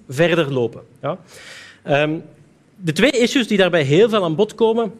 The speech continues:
zijn enerzijds fijn stof. Ehm, vaak door het feit dat er meer, eh, files bijvoorbeeld gaan zijn, eh, dus een moeilijkere mobiliteit,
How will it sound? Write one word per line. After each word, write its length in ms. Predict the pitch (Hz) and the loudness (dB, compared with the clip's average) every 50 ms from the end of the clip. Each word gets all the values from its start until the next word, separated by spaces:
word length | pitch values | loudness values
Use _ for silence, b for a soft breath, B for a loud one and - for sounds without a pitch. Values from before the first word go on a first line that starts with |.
| - _ _ _ _ _ _ _ _ _ _ - - | -20 _ _ _ _ _ _ _ _ _ _ -20 -6
zijn 160 | - 139 143 | -2 -2 0
enerzijds 400 | 175 180 202 214 196 196 175 - | 2 2 2 2 2 0 -2 -2
fijn 240 | - 185 151 143 139 | -2 0 0 0 -2
stof. 480 | - - - 226 233 226 - - - - b b b b b b b | -2 0 2 0 0 0 -8 -16 -20 -20 b b b b b b b
Ehm, 340 | _ 175 135 127 127 127 135 131 - - - - - - | _ -2 -2 0 0 -2 -4 -6 -10 -16 -20 -20 -18 -10
vaak 460 | 131 107 147 160 175 190 165 135 - | -2 0 0 2 2 0 -2 -2 0
door 580 | 160 160 165 175 190 185 165 - - - - - - | 2 2 4 4 2 2 0 -2 -8 -16 -18 -20 -10
het 180 | - 170 - - | -10 -10 -6 -4
feit 200 | - 160 160 165 | -2 -2 0 0
dat 140 | 170 165 160 | -2 -2 -2
er 100 | 147 131 131 | -4 -4 -2
meer, 580 | 135 147 160 170 175 165 - - - - - - | 0 2 4 4 2 2 0 -6 -12 -16 -16 -16
eh, 60 | 151 135 123 120 117 120 - _ _ _ _ _ _ _ | -16 -14 -14 -14 -16 -18 -20 _ _ _ _ _ _ _
files 300 | - - 190 196 196 180 | -2 0 2 2 2 2
bijvoorbeeld 360 | 175 202 190 190 185 185 185 185 | 2 0 0 0 0 0 0 0
gaan 180 | 190 170 165 | -2 -2 0
zijn, 400 | 156 170 156 160 160 160 156 B B B B B B | 2 0 0 0 -2 -4 -8 B B B B B B
eh, 240 | - 156 139 127 131 | -10 -6 -6 -6 -6
dus 120 | 123 120 120 | -6 -4 -4
een 100 | 135 131 | -2 2
moeilijkere 400 | 143 170 208 202 190 - 175 165 | 4 4 4 4 2 0 0 0
mobiliteit, 800 | 156 151 147 151 139 135 135 151 147 156 170 185 180 - - | 0 0 2 0 0 0 0 0 0 0 0 -2 -6 -8 -16